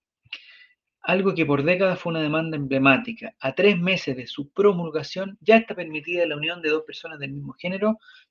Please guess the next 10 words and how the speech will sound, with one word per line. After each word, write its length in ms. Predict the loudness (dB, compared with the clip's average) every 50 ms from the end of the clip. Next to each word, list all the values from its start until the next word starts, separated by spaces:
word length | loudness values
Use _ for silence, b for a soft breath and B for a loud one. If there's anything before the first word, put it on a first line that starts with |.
| _ _ _ _
pues 320 | 6 8 8 6 4 0
la 100 | 0 2
legislación 640 | 2 2 0 -2 -2 0 0 0 0 -2 -4 -4 -4
de 80 | -4 -6
este 220 | -6 -8 -8 -6
contrato 400 | -6 -8 -6 -2 -2 -2 -2 -2
solemne 460 | -4 -2 0 0 0 0 -2 -4 -2 0
ya 120 | 0 2
no 140 | 2 2 2
habla 320 | 0 0 0 -4 -6 -8